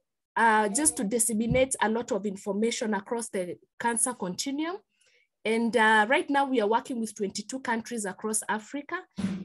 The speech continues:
where countries get to exchange the cases and didactic expert, uh, information on how to deal with some of these matters in cancer. Then, of course, I mentioned about cancer education for the public and health workers.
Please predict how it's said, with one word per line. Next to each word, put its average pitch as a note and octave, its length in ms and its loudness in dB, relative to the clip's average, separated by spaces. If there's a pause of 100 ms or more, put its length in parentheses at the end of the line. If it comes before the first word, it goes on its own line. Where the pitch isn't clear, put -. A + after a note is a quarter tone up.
(360)
where A#3+ 260 4
countries D4 460 0
get A#3+ 180 0
to - 220 -4
exchange A3 460 0
the F#3 100 -2
cases C4 540 -2
and F#3+ 200 -2
didactic F#3+ 680 -8
expert, G#3 500 -6
uh, - 80 -8
information A3 800 -4 (360)
on G#3+ 120 2
how A#3 240 2
to A3 240 -4
deal A3 260 -2
with G#3 180 -2
some G#3+ 200 0
of F3 140 -4
these G#3 180 -2
matters F3+ 380 -8
in E3+ 100 -8
cancer. F3 420 -8 (380)
Then, G#3+ 140 0
of A#3+ 160 -2
course, C#4+ 180 0
I B3 100 0
mentioned B3 460 -2
about G#3+ 280 -4
cancer G#3 260 -4
education A3 480 -6
for G#3 120 -8
the F3 140 -6
public E4 460 -4 (640)
and G3+ 140 -4
health G#3+ 300 -2
workers. E4 600 -4